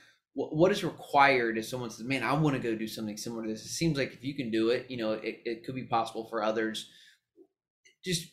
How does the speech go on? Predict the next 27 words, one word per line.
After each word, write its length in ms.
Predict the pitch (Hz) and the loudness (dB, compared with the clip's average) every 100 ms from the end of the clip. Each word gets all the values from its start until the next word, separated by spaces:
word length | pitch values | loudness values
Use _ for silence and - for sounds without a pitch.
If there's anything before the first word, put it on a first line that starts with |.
| - | 0
I 40 | |
mean, 180 | 196 156 | 4 6
I 60 | 139 | 6
guess 220 | 151 151 | 6 6
high 200 | 156 151 | 8 8
level 340 | 143 143 147 | 8 4 4
or 260 | 143 131 123 | 4 6 4
as, 180 | 117 - | 2 -2
as 340 | 123 117 - - - | -2 -2 -4 -12 -12
simplistic 680 | - 120 151 151 - 147 - | -8 -4 2 2 2 -2 0
as 220 | 123 117 | 0 0
you 100 | 113 | -4
can, 460 | - 127 127 117 107 | -4 -2 0 -2 -2
talk 240 | 139 135 | -2 -2
about 240 | 131 120 | 0 -2
the 80 | - | -2
team 580 | - 135 123 123 117 110 - _ _ _ _ _ | -8 -6 -4 -4 -6 -10 -14 _ _ _ _ _
and 80 | 131 | -6
the 60 | 117 | -2
systems 380 | 143 131 131 120 | -2 -2 0 0
that 100 | 117 | 2
have 100 | 113 | 2
allowed 380 | 120 127 120 | 6 6 6
you 120 | 120 117 | 2 -2
to 80 | |
live 300 | 113 131 139 | 2 2 2
in 460 | 135 123 120 120 113 | 2 0 -2 -6 -10